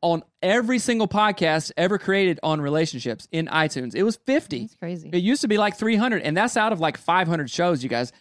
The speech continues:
Speaker 2: Right.
Speaker 1: Fifty, five zero. So go to iTunes, rate and review the show. Leave two stars, leave one star.
Speaker 2: Right.
Speaker 1: I don't care, right? Five
Speaker 2: And this,
Speaker 1: stars are
Speaker 2: yeah.
Speaker 1: better if you like it and if it adds value.
Speaker 2: And
Speaker 1: So
Speaker 2: it's not
Speaker 1: go do
Speaker 2: about
Speaker 1: that.
Speaker 2: us just trying to get good reviews. I mean, I don't,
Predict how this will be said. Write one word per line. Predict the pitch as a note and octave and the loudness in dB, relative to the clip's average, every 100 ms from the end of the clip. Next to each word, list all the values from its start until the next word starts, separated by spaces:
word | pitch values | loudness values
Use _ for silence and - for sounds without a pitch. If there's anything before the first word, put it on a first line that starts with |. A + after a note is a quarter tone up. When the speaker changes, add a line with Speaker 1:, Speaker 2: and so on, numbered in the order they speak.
| - | -18
Speaker 2:
Right. | D#3+ D3 | -16 0
Speaker 1:
Fifty, | A3+ A3+ C3+ | 0 0 -6
five | - F#3+ G3 | 0 2 2
zero. | D#3 G3+ D#3 C#3 C3 _ | 0 2 2 0 -4 _
So | - B3 E3 - - | -2 0 0 -6 -2
go | D#3+ G#3 | 0 2
to | A3 | 0
iTunes, | - F#3+ G3 E3 D3 C#3 - | 0 0 0 0 0 -2 -4
rate | B2+ F3 G#3+ | 0 0 0
and | E3+ F3 | -2 -2
review | E3+ D3 F3 | -2 0 0
the | D3+ | 0
show. | - F3+ C3+ A#2+ C#3 _ _ - | -2 0 2 0 -2 _ _ -4
Leave | C#3 G#3 | -2 0
two | - A3+ | 2 0
stars, | A3 A3 A3 G#3 E3+ | 2 0 0 0 0
leave | E3+ | -2
one | D#3+ F3+ | 0 -2
star. | E3 C#3+ B2+ | 0 -2 -2
Speaker 2:
Right. | F#3 F3 D#3+ - _ _ | -2 -2 -4 -10 _ _
Speaker 1:
I | C3 G#3+ | 2 2
don't | E3+ | 2
care, | F#3 G3 G2+ A#2 | 2 0 -2 -2
right? | C3+ F3+ - _ | 0 0 -4 _
Five | A3 A#3 | 2 4
Speaker 2:
And | D4+ | 4
this, | |
Speaker 1:
stars | - - F3 | 2 2 2
are | |
Speaker 2:
yeah. | C4 A3+ | 4 6
Speaker 1:
better | D3 - | 4 2
if | G3 G#3 F#3+ | 0 0 0
you | |
like | E3 E3+ D#3+ | 2 2 0
it | D#3+ - | -4 -2
and | F3+ F#3+ | -2 -2
if | F3 - | -4 -4
it | |
adds | - D3+ C3 | -4 -4 -2
value. | B2+ A#2 A#2+ | -2 0 0
Speaker 2:
And | E4+ | 2
Speaker 1:
So | E4+ | 2
Speaker 2:
it's | E4+ | 2
not | F#4 | 2
Speaker 1:
go | A4+ | 4
do | A4+ | 4
Speaker 2:
about | F4 | 4
Speaker 1:
that. | C4+ | 2
Speaker 2:
us | C#4+ | 0
just | - C4+ | 0 -2
trying | C#4+ C4+ | 0 0
to | A3+ | 0
get | A3+ | 0
good | G#3+ A#3+ | 0 0
reviews. | F#3+ F3 G3 G3 D#3+ - | 0 -2 -2 -2 -2 -4
I | G3+ | -2
mean, | A3+ | -2
I | - C4+ | 0 0
don't, | D#4 A#3+ | 2 0